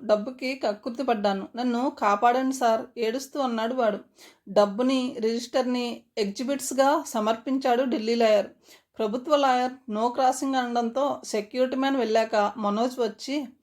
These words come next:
బోన్లో నిలబడ్డాడు. "ఇప్పుడు చెప్పు మనోజ్, హత్య ఎందుకు చేసావు, ఎలా చేసావు?" నెమ్మదిగా అడిగాడు ఢిల్లీ లాయర్. బావురమన్నాడు మనోజ్. ఇండియా నెంబర్ వన్ షట్లర్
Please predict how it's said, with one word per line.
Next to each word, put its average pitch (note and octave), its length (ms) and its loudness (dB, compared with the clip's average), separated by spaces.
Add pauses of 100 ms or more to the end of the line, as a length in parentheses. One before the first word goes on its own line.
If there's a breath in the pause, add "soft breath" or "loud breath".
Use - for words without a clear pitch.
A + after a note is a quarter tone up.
(420 loud breath)
బోన్లో A#3 360 4
నిలబడ్డాడు. G#3+ 680 0 (220)
"ఇప్పుడు B3 320 -2
చెప్పు A#3+ 200 2
మనోజ్, B3 420 0 (200)
హత్య G#3+ 260 0
ఎందుకు C4+ 360 0
చేసావు, B3+ 400 0 (120)
ఎలా A#3 320 2
చేసావు?" B3 460 0
నెమ్మదిగా A#3+ 460 0
అడిగాడు A#3 460 2 (540 loud breath)
ఢిల్లీ A#3 320 2
లాయర్. G3+ 380 4 (340)
బావురమన్నాడు A#3 840 2
మనోజ్. G#3+ 420 -4 (160)
ఇండియా A3+ 280 0
నెంబర్ C4+ 320 2
వన్ C4 180 0
షట్లర్ A#3+ 500 -2